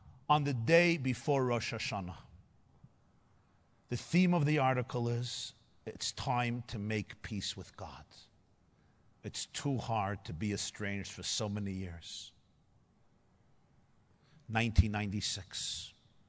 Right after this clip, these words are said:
Elie Wiesel ultimately becomes a voice for the survivors. He becomes a voice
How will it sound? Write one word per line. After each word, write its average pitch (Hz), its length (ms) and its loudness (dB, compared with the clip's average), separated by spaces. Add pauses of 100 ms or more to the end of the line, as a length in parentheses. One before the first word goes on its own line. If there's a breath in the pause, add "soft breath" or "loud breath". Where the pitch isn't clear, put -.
(500 loud breath)
Elie 285 440 10
Wiesel 214 800 8 (680 soft breath)
ultimately 208 600 6
becomes 180 460 6
a 170 60 6
voice 156 920 4 (400)
for - 140 -6
the 123 120 -2
survivors. 110 960 -4 (340 soft breath)
He 139 100 2
becomes 160 420 6
a 175 40 6
voice 214 760 6